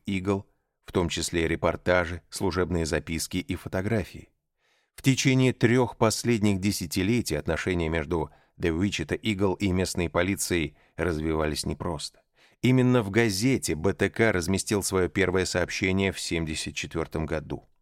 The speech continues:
Несколько лет спустя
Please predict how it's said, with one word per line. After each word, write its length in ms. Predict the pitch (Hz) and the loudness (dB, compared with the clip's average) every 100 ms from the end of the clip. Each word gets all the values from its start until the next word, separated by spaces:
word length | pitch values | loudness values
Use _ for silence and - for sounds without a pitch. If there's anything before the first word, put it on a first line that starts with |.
| _ _ _ _ _ _ _ _ _ _ _ _ _ _ _ _ _ - | _ _ _ _ _ _ _ _ _ _ _ _ _ _ _ _ _ -4
Несколько 540 | 92 139 147 123 110 | 0 0 0 -2 2
лет 200 | 113 131 | 2 2
спустя 640 | - 101 90 - 123 104 | 0 -2 -2 -2 -2 -2